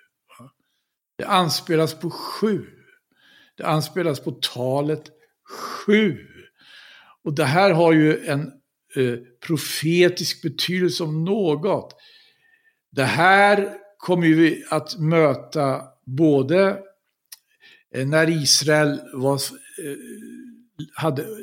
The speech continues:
upplevde den här tid av förs-, att de hade blivit förslavade i Egypten.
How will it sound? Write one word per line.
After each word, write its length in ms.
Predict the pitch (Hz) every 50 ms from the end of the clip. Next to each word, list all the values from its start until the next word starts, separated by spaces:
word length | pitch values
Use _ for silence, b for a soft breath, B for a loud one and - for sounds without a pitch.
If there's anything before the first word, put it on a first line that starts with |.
| - 220 190
upplevde 380 | 156 123 - 147 135 135 147
den 100 | 139 139
här 100 | 139 135
tid 320 | 135 135 - 147 139 127 135
av 80 | 131
förs-, 600 | 127 - - - 127 117 - - - - - _ -
att 140 | 139 123
de 80 | 135 123
hade 180 | 139 135 135 131
blivit 280 | 135 131 131 123 -
förslavade 1080 | - 135 123 - - - - - 117 120 135 139 170 190 202 208 202 196 180 170 151 151
i 100 | 143 135
Egypten. 1000 | 123 110 98 98 117 156 - - - - _ - - - - - 240 240 240